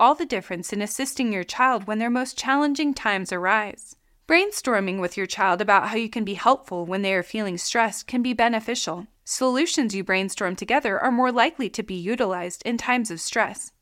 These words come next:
and less likely to be pushed away when your child needs help. Recognize effort using "I notice" statements like, "I notice how you took some deep breaths when you got frustrated.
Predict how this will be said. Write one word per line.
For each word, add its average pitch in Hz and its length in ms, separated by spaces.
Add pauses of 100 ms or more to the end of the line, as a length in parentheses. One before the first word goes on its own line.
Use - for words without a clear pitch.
(100)
and 269 160
less 370 280
likely 226 340
to - 140
be 202 120
pushed 220 320
away 190 280
when 185 160
your 180 100
child 240 380
needs 175 240
help. 226 340 (640)
Recognize 349 640
effort 214 440
using 220 420 (100)
"I 226 80
notice" 254 380
statements - 520
like, 202 280 (420)
"I 190 80
notice 226 420
how 226 80
you 196 200
took 226 200
some 202 200
deep 220 260
breaths 247 420
when 220 120
you 214 80
got 208 280
frustrated. 185 600